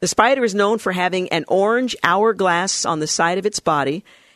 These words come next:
It has, uh, spiny egg sacs that can be found in dark corners and other sheltered areas. Brown widow venom is similar to black widow venom, according to the O D A. If you believe you found a brown widow, take pictures of it and notify the O D A,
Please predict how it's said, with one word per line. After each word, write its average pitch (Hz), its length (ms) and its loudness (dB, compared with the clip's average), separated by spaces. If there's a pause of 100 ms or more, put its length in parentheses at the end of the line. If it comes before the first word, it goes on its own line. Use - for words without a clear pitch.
It 170 100 2
has, 156 360 0
uh, 139 140 0
spiny 220 680 0
egg 226 300 2
sacs 160 560 -4
that 170 140 -4
can 165 100 -4
be 151 120 -4
found 170 420 -2
in 151 100 -4
dark 156 280 -2
corners 165 500 -2
and 147 100 -4
other 156 240 -2 (220)
sheltered 175 500 -2
areas. 165 500 0 (300)
Brown 208 280 4
widow 208 240 2
venom 185 440 0
is 151 280 -2
similar 226 420 0
to 170 160 -6
black 180 360 -2
widow 160 220 2
venom, 165 300 0
according 147 360 -6
to 147 100 -8
the 135 120 -4
O 151 140 -2
D 135 180 -6
A. 143 160 -4 (320)
If - 160 -10
you 151 80 -4
believe 165 280 -2
you 165 120 -2
found 196 460 -2
a 156 80 -2
brown 160 400 -2
widow, 165 360 0 (340)
take 165 200 -4
pictures 202 420 0
of 180 140 0
it 190 140 0
and 147 100 -6
notify 156 420 -4
the 143 180 -4
O 151 120 -2
D 147 180 -4
A, 151 240 -2